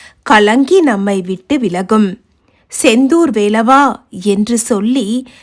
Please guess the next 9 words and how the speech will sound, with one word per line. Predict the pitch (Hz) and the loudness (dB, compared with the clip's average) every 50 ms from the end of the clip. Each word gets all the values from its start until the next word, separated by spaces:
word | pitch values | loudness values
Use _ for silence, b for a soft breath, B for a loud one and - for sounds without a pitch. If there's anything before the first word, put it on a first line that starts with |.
| B B B | B B B
திருநீறு | - 269 277 269 320 320 311 339 349 349 381 415 427 415 - | -2 0 2 2 2 2 2 4 4 4 4 4 2 2 0
பூசுவோருக்கு | 240 226 226 - - 254 214 214 214 202 190 190 196 190 - - 254 208 214 233 247 247 B B B B | -2 -2 -2 0 -2 -2 -2 0 -2 -2 -2 -2 -6 -6 -4 0 0 2 2 0 -2 -6 B B B B
சேவை | B - - - 208 185 196 214 247 294 311 | B -6 -2 0 0 2 2 2 2 2 2
செய்ய | 302 - 262 208 208 208 226 285 294 226 220 226 - - | 2 0 0 0 0 0 0 0 0 0 -2 -4 -6 -6
முருகன் | - 208 196 196 214 226 220 - 302 240 220 233 240 - _ _ | -4 -2 0 0 0 0 0 0 0 2 0 0 -2 -8 _ _
ஓடோடி | - - 185 185 196 196 202 202 196 196 196 240 285 | -10 -8 -4 -2 -2 0 0 0 0 0 0 0 0
வருவான். | 269 254 - 175 185 180 190 202 202 202 196 190 - b b b b b b b b b b - 220 | 0 0 -2 -2 -2 -4 -2 -2 0 -2 -2 -6 -10 b b b b b b b b b b -4 -2
தீவினை | 208 208 226 233 254 247 277 277 247 233 247 247 - _ _ _ _ | 0 0 2 2 2 4 4 4 2 2 0 -4 -8 _ _ _ _
ஒருபோதும் | - 185 180 185 214 240 269 269 - 254 214 190 202 202 254 240 214 208 214 | -12 -8 -6 -2 -2 -2 -2 -2 -2 -2 -2 -2 0 2 2 2 2 0 -2